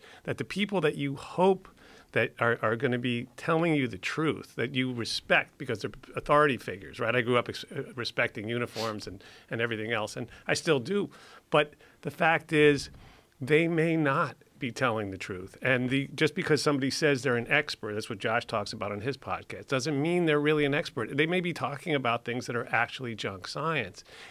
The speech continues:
And furthermore, they're allowed to lie in the interrogation room. And this is something, if we get nothing else across today, I, I,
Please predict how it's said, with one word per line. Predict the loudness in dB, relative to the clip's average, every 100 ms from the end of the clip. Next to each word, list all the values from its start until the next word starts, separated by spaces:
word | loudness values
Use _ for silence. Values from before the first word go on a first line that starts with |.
| -4
And | 2 2 2
furthermore, | -4 0 2 4 4 4
they're | 4 2
allowed | 2 4 4 4 2
to | -4
lie | -6 -2 2 4 4
in | 2 -2
the | -6
interrogation | -8 -4 -4 -4 -2 -4 -4 -10
room. | -12 -6
And | -4
this | -4
is | -4
something, | -2 0 0
if | -2
we | -4 -2
get | 0
nothing | 2 2 0
else | -2 -2 -6
across | -6 -4 -4 -6
today, | -8 -6
I, | -4 -6
I, | -4